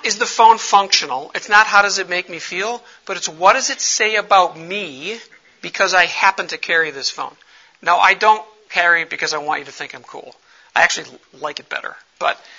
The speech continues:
self-expressive benefit is an incredibly powerful tool. What does it say about me that I am engaging in whatever, buying this product, doing this service, going on this mission trip? Quick practical example.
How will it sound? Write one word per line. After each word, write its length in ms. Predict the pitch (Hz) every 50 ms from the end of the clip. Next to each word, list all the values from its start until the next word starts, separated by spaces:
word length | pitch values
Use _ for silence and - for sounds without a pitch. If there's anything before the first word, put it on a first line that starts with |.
| - - - - _ _
self-expressive 880 | - - - 220 233 233 277 262 - - - 220 208 208 - 202 175 147
benefit 400 | - 185 202 220 220 - 170 156
is 140 | 151 156 160
an 80 | 170 165
incredibly 640 | 160 160 - - - 190 190 196 208 208 226 214 208
powerful 520 | - - - 160 160 160 165 160 - 165
tool. 360 | - - - 220 180 135 127 - - - - - - _ _ - -
What 140 | 165 202 247
does 180 | 285 277 - 294
it 100 | 269 -
say 680 | - - - - - 214 226 214 180 160 147 151 156
about 600 | 160 156 156 - 151 151 151 156 156 - - _
me 600 | 156 156 160 185 220 233 220 185 156 147 151 170 160 143
that 120 | 156 -
I 180 | - 160 180 196
am 200 | 202 196 190 180
engaging 720 | 175 175 170 143 147 160 180 208 214 175 175 170 165 165
in 320 | - 160 160 165 170 180 180 - - - - - _ _ _ _ _ _ _ - - - - - _ _ _ _ -
whatever, 340 | 156 175 220 220 - - - - - _ _ _
buying 260 | - 160 165 170 175 175
this 140 | 165 160
product, 360 | - - 165 160 160 160 156 156
doing 200 | 156 160 170 165
this 120 | 156 -
service, 300 | - 160 151 143 156 147
going 240 | - 151 147 147 143
on 100 | 143 143
this 200 | 139 135 - -
mission 240 | 143 139 - 135 -
trip? 180 | - - 135 - - - - - - - - _ _ _ _ _ _ _
Quick 280 | - - 247 226 240 -
practical 440 | 226 196 185 - - - 190 170
example. 400 | 156 147 156 156 151 - - -